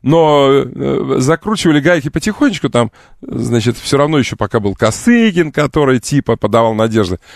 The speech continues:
на какое-то экономическое возрождение. Но все это дело загнулось в результате. Понятно, да? Как обычно, как всегда. Вот,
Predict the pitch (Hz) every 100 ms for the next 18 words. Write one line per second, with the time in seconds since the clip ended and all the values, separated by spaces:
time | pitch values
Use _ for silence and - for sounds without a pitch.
0 | - 104 - 113 - 101 98 101 165 180
1 | - 123 113 113 110 113 98 - _ -
2 | 254 - 107 110 113 98 101 98 73 69
3 | - 71 71 73 - 69 - - - -
4 | 85 - 90 156 - _ - - 107 151
5 | 113 78 - 170 - 277 247 - - -
6 | - - 123 147